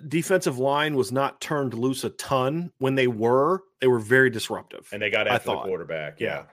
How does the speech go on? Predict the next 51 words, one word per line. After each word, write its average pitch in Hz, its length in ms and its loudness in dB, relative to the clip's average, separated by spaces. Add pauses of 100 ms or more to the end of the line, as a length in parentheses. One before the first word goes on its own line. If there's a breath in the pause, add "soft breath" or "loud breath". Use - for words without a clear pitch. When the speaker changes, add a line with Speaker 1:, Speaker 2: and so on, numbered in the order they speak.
(340 soft breath)
Speaker 1:
I 143 60 -2
mean, 151 180 2
we 170 100 0
saw 170 240 0
Jordan 139 280 0
Mattel 147 280 -4
dropping 135 320 -2
into 127 160 -8
coverage 135 340 -8
a 127 40 -6
lot. 127 420 -4 (120)
Uh, - 320 -12 (140)
when 127 200 -2
he 131 100 0
was 131 200 0
allowed 123 300 -2
to 117 60 -2
attack, 123 500 -2
he 139 220 -6
was 123 200 -2
good. 120 400 0 (640)
Uh, 117 160 -6
when 120 180 -2
Riley 127 300 2
Mills 127 280 0
was 120 120 -8
allowed 120 320 -2
to 120 40 -2
attack, 117 400 -4
he 131 140 -4
was 123 160 -2
good. 120 180 0
Howard 143 300 -2
Cross 131 340 -2
had 127 140 -6
a 110 60 -4
very 117 340 0
disruptive 113 520 -6
game, 113 200 -4
not 143 160 -6
just 131 160 -12
on 123 80 -6
the 117 60 -6
Speaker 2:
Yeah. 113 40 -6
Speaker 1:
interception, 110 540 -4
but 117 100 -6
just - 160 -14
a - 60 -16
couple 131 240 -4
other 110 180 -4
plays. 117 520 -4